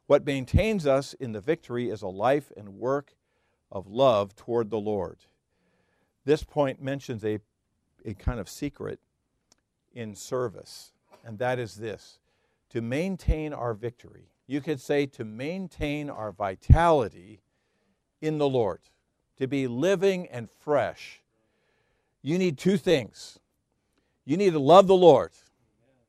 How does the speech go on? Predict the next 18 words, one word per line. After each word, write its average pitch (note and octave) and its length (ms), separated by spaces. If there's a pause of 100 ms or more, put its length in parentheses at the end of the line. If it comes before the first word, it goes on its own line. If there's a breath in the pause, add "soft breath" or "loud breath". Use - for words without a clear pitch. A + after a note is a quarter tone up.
love G3 220
Him E3+ 200
freshly D#3 520
every C#3+ 220
day. G#2+ 340 (920)
But E3 160
you G3 220
also G#3+ 420
need E3 260
a D3+ 60
labor C#3 580
in A#2 180
shepherding. G2 560 (1200)
We E3 140
never E3+ 240
would C3+ 180
think E3 240
this. - 400